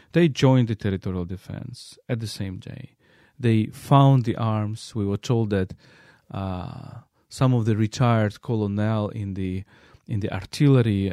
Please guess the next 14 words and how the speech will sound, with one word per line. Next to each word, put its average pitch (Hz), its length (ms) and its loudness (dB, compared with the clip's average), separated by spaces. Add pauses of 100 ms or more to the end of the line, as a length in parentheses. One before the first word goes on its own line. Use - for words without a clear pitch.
um, 92 520 -8 (220)
artillery 110 640 -6 (480)
institute, 156 500 -8
there 95 120 -6
is 95 100 -8
a, 98 260 -4
a 107 260 -6
big 127 260 -4
artillery, 113 460 -4
famous 113 420 -4
artillery 104 440 -6
institute 123 460 -8
in 98 100 -12
Sumy, 151 440 -10